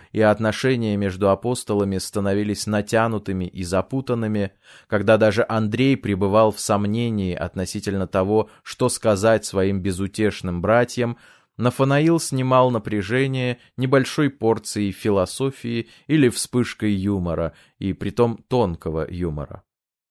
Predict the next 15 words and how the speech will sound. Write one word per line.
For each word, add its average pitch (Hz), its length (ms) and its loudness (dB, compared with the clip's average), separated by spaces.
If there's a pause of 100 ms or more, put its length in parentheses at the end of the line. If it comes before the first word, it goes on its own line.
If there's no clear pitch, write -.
(680)
В 117 120 2
обязанности 147 640 4
Нафанаила 131 640 2
входило 123 500 2
заботиться 123 640 0
о 117 200 -2
семьях 127 600 -2
двенадцати 101 800 -2
апостолов. 87 760 -4 (440)
Он 117 200 -2
часто 113 440 2
отсутствовал 123 640 -2
на 110 180 0
апостольских 104 720 -4
советах, 120 640 -2